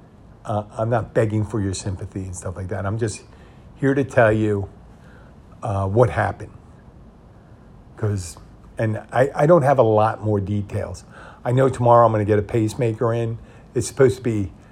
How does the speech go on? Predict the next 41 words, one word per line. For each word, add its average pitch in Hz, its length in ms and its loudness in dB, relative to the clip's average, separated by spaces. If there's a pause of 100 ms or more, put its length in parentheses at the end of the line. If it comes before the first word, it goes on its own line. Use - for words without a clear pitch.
(320)
a 110 80 -2
not 110 340 -2
super 120 420 -2
invasive, 107 680 -2 (800)
uh, 98 240 -8
surgery. 113 720 -2 (540)
I 113 80 -6
know 117 220 -2
now, 113 480 2
though, 117 380 2 (400)
g-, - 80 -8 (160)
God 113 260 -4
damn 104 240 -4
it, 113 140 -6 (240)
I'm 117 120 -2
gonna 113 140 0
have 101 180 -4
to 98 80 -8
have 98 220 -4
a 101 60 -10 (180)
piece 113 300 -8
of, 90 220 -10
um, 80 260 -12 (360)
I'm - 640 -16
gonna 131 120 2
have 127 120 2
to 127 80 0
card, 113 460 2
have 117 160 -2
a 107 60 -4
card 98 460 -2
when 92 120 -8
I 92 60 -8
go 95 220 -2
through, 95 420 -10
um, 90 120 -12 (600)
T - 160 -6
S 98 200 -6
A 98 120 -6
from 95 180 -10
now 87 140 -12